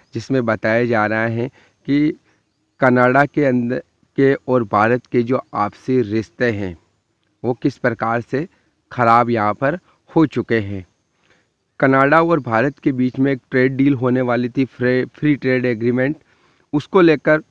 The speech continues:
बातचीत चल रही थी, लेकिन अब वो भी बिल्कुल आप ये कह लीजिए कि ख़त्म ही हो चुकी है। अब उस पर आगे कोई बातचीत फ़िलहाल तो नहीं होने वाली है।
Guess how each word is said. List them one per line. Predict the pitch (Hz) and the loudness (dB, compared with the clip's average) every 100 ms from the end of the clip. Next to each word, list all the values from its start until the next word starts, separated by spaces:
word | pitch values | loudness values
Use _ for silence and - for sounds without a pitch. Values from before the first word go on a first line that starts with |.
| _ - | _ -4
बातचीत | 104 110 - 139 127 | 0 0 0 -8 -2
चल | 127 117 | -2 0
रही | 131 127 | -2 -2
थी, | 143 147 _ - | -4 -6 _ -4
लेकिन | 113 117 143 - - | -2 0 -2 -2 -4
अब | 131 | -4
वो | 139 120 120 110 | -4 -4 -2 0
भी | 143 202 _ _ _ | -2 -4 _ _ _
बिल्कुल | 110 139 160 151 - 170 170 - | -2 0 0 -2 0 2 2 0
आप | 127 127 135 | 0 0 0
ये | 131 | -2
कह | - 131 | 0 0
लीजिए | 127 120 131 | 0 -2 -4
कि | 123 156 - | -2 -6 -6
ख़त्म | 120 120 | -4 0
ही | 135 139 | 2 2
हो | 131 117 | 0 -2
चुकी | 110 110 127 131 | -4 -8 -4 -2
है। | 131 | -2
अब | 123 | -2
उस | 123 - | -6 -4
पर | 131 | -2
आगे | 117 107 120 | -2 -2 -4
कोई | - 120 120 | -2 -4 -2
बातचीत | 110 107 - 147 151 _ _ _ _ _ _ _ _ | -2 -4 -2 -4 -4 _ _ _ _ _ _ _ _
फ़िलहाल | 170 170 156 | 4 6 6
तो | 151 143 | 4 0
नहीं | 127 123 | 0 0
होने | 113 113 107 | 0 0 -2
वाली | 101 98 101 | -2 -2 -4
है। | 92 87 | -6 -12